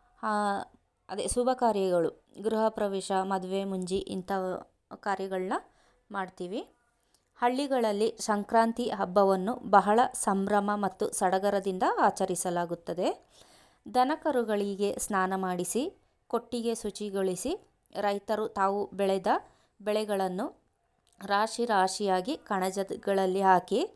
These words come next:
ಅದಕ್ಕೆ ಪೂಜೆ ಮಾಡಿ ಸುಗ್ಗಿ ಹಬ್ಬ ಅಂತ ಆಚರಿಸ್ತಾರೆ. ಎಳ್ಳು, ಬೆಲ್ಲ, ಕೊಬ್ಬರಿ,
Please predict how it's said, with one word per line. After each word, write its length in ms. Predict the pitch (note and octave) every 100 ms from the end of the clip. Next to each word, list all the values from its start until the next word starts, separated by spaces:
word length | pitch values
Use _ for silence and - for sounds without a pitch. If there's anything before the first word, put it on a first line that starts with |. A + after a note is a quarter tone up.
| _ _ _
ಅದಕ್ಕೆ 400 | G3+ G3+ G3+ A3+
ಪೂಜೆ 480 | A3 A3+ A3 A#3 C4+
ಮಾಡಿ 480 | C4+ G3 F3+ C4+ G4+
ಸುಗ್ಗಿ 440 | - - F3+ G3+ A#3+
ಹಬ್ಬ 220 | G3 F#3 G3 - _
ಅಂತ 260 | - F#3+ B3+ A4+ - _ _ -
ಆಚರಿಸ್ತಾರೆ. 920 | F#3+ F3+ G3 F3+ - - F3 B3 A#4+ _ _ _ _ _ _ _
ಎಳ್ಳು, 560 | A3+ A#3+ B3+ C4+ D4+ -
ಬೆಲ್ಲ, 340 | F#3+ G3+ G3 G3+ G#3+ - -
ಕೊಬ್ಬರಿ, 560 | G#3 F#3 G#3 G3+ G#3